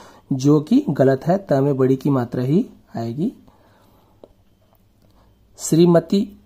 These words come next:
श्रीमती, तो कभी भी आप श्रीमती नहीं बोलते। उदाहरण स्वरूप यदि मैं अपनी माता जी का नाम लेता हूं,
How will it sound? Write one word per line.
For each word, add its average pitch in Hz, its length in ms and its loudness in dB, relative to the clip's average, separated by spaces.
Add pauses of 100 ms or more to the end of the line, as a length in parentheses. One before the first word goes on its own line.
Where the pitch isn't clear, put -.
श्रीमती, 147 760 2 (460)
तो - 60 -20
कभी 151 240 2
भी 180 80 4
आप 185 160 4
श्रीमती 190 840 2
नहीं 143 260 2
बोलते। 147 460 0 (540)
उदाहरण 151 320 4
स्वरूप 202 280 0
यदि 170 180 2
मैं 185 120 4
अपनी 180 180 2
माता 147 300 2
जी 156 120 -2
का 175 120 4
नाम 151 180 2
लेता 127 200 -2
हूं, 143 220 -2